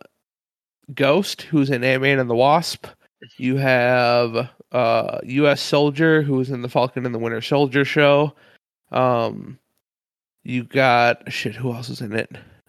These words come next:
Um, oh, the fucking David Harbour from Stranger Things, his character in Black Widow, he's in it. And then, uh, you got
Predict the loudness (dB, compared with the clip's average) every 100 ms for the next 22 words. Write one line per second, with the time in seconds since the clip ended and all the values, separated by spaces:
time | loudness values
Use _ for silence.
0 | -6 -2 0 0 -2 -6 -12 -18 _ _
1 | _ _ _ _ _ _ _ 0 2 0
2 | -4 -6 0 2 2 2 0 -6 -20 -12
3 | -10 -6 -6 -6 _ 0 0 0 2 2
4 | 2 -2 -6 -4 -2 0 -2 -2 -6 -6
5 | -16 -14 -4 -4 0 2 2 2 0 0
6 | -2 0 0 2 2 4 2 0 _ _
7 | _ _ _ _ -4 0 2 2 2 0
8 | -2 -14 -4 -2 0 0 0 0 -2 -2
9 | -2 -4 -8 _ _ _ _ _ _ _
10 | -10 -8 -6 -6 -2 2 2 2 0 -6